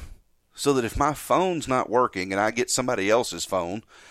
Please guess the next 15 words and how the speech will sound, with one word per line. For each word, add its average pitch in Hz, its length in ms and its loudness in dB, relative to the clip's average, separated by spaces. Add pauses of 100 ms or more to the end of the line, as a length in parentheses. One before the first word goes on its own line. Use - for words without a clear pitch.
(280)
um, 98 260 -4
because, 101 420 2
you 101 120 -4
know, 92 160 -2
my 101 240 2
battery 98 420 2
died 85 400 0
or, 87 160 -2
or 95 240 -2
whatever, 101 540 0
I'm 98 180 -2
borrowing 101 460 2
somebody's 95 440 -2
phone 101 440 0
or 85 160 -6